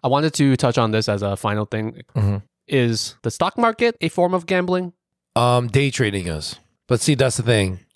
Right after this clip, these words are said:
Speaker 2: This is for entertainment purposes only, not, not real fi-, financial advice.
Speaker 1: Never financial advice.
Speaker 2: How do you say, the, the growth of YouTube now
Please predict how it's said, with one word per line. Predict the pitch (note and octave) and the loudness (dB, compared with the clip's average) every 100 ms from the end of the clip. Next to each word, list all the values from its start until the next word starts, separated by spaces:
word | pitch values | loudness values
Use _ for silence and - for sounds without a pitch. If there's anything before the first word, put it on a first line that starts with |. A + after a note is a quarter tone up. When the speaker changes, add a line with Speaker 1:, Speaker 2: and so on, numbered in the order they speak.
| - | -4
Speaker 2:
This | G2 G2 - - - | 2 2 2 -2 -4
is | G2+ F2+ | -4 -2
for | A#2+ | 0
entertainment | G#2 F#2 - F#2 F2 | -2 -4 0 0 0
purposes | - E2+ E2 | -2 -6 -4
only, | E2 D#2 E2 | -2 -2 -4
not, | G2 E2+ E2 - | -2 -2 -2 -4
not | G2+ F#2+ | -2 0
real | F2+ F2 - | 2 0 0
fi-, | - F2 - | -4 -6 -4
financial | - F#2 E2 - | -2 -2 0 -2
advice. | D#2+ D2+ F2 - | 0 0 -2 -2
Speaker 1:
Never | A2+ A2+ G#2+ G#2 | 0 2 2 0
financial | - G2 G2 G2 | 0 0 0 0
advice. | F#2+ F#2+ F#2+ - - - | -2 -2 -4 -6 -14 -8
Speaker 2:
How | G#2 | -2
do | G#2+ | 0
you | |
say, | G2 G#2 | 2 0
the, | F2+ F#2+ F#2 E2 - _ _ | 2 2 2 -2 -16 _ _
the | A#2 | -4
growth | G2+ C3 D3+ - | 0 2 2 2
of | A#2+ G#2 | 0 0
YouTube | G2 G#2 A2+ - G2 | 0 2 2 2 0
now | F2 E2 D#2+ D#2 F2 | 2 0 2 0 -4